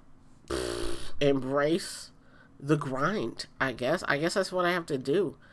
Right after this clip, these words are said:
It's very annoying. Like, I, I don't know. I just wish that things, one thing, <laughs> one thing came easy. Just one thing.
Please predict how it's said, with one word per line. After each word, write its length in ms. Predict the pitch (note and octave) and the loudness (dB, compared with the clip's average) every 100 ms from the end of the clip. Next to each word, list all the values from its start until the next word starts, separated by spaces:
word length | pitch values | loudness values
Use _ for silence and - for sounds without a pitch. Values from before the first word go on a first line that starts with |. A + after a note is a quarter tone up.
| - - | -20 -20
It's 100 | - | -6
very 220 | D#3 G3 | 2 4
annoying. 580 | D#3+ B2 C3 D#3+ A#2+ B2+ - | 4 4 4 2 2 -4 -4
Like, 160 | C#3+ C#3 - | 0 0 0
I, 120 | E3+ | 2
I 100 | B3 | 4
don't 160 | F#3+ A#2+ | 4 2
know. 160 | - - - | -4 -12 -6
I 100 | - | 0
just 180 | B3+ D4 | 0 2
wish 180 | C4+ C4+ | 0 0
that 160 | G3+ - | -2 0
things, 360 | F3+ F3+ - - - - - - - - - - - - | 2 2 -2 -12 -20 -20 -20 -20 -20 -20 -20 -20 -14 4
one 320 | E3+ G#3+ G#3 | 12 12 10
thing, 340 | E3+ G2+ A#1+ - - - - - | 2 0 -2 -12 -20 -16 -10 -8
<laughs> 480 | - - - - - | -4 -6 -6 -16 2
one 600 | D#3+ G#3 C4 C#4 C#4 C#4+ - - | 12 12 12 12 8 4 -4 -14
thing 320 | - D3 F2+ - - - | 0 2 2 -2 -14 -14
came 260 | - C#3+ C3+ | 0 2 4
easy. 380 | B2 A#2 - - - - - - - - - - - - - - - | 2 0 -6 -12 -18 -20 -20 -20 -20 -20 -20 -20 -20 -20 -20 -20 -2
Just 300 | F#3 G#3+ - | 0 0 -2
one 460 | C3 C#3 F3+ G3 | 0 10 12 12
thing. 340 | F#3+ C#3 G#2+ | 6 2 0